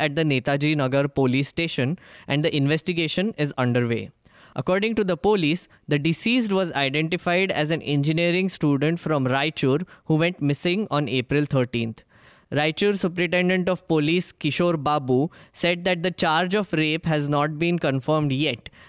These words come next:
as the medical report was awaited. The young woman attended college on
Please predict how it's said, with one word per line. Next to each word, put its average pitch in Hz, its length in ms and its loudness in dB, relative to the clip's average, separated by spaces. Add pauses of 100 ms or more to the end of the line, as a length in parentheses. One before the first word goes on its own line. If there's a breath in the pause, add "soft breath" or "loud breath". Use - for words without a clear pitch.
as 139 180 0
the 156 160 2
medical 165 360 0
report 160 460 0 (180)
was 135 160 -2
awaited. 117 500 -2 (380 soft breath)
The 156 80 0
young 180 260 0
woman 208 300 2
attended 160 540 -2
college 151 500 2
on 156 280 0